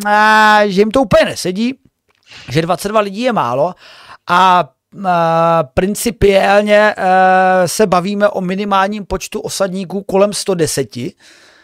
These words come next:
což by pak jako vedlo k dostatečně... Takhle, tady se mluví především o diverzifikovaných aktivitách, čímž myslím, tihle opravují techniku,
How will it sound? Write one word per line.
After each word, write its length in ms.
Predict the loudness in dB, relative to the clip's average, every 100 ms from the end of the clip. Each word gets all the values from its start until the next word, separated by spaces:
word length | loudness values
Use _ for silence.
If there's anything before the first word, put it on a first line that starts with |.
| _ -6
což 200 | -2 0
by 140 | 0
pak 200 | 0 -2
jako 200 | 0 0
vedlo 540 | 2 2 4 6 4 2
k 140 | -2
dostatečně... 1080 | 0 0 0 0 0 -4 -4 0 4 4 2 -6 -20 _ _ _ _
Takhle, 280 | 0 0 0
tady 200 | 0 0
se 140 | 2 0
mluví 220 | 0 -2
především 400 | -2 -4 -4 -2
o 60 |
diverzifikovaných 920 | 0 0 0 -2 -4 -2 0 0 -2 -8
aktivitách, 800 | -4 -4 -4 -6 -10 -10 -14 _ _ _ _ -4
čímž 260 | 0 2
myslím, 580 | 2 0 2 2 2 -4 _ _ -2
tihle 340 | 2 4 2
opravují 880 | 0 0 2 2 -2 -4 -4 -6 -8 -14 -20 _ _
techniku, 720 | -6 -4 -4 0 4 4 2